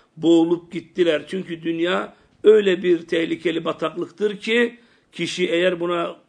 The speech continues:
ailesini ve kendini korumasa mutlaka o insan bu okyanusta, bu dalgalarda mutlaka boğulup gidecek. Bunun başka alternatifi yok. O yüzden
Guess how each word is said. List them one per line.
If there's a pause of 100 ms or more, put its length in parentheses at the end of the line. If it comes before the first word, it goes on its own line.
(160)
ailesini
ve
kendini
korumasa (280)
mutlaka
o
insan
bu
okyanusta,
bu
dalgalarda (400)
mutlaka
boğulup
gidecek.
Bunun
başka
alternatifi
yok. (480)
O
yüzden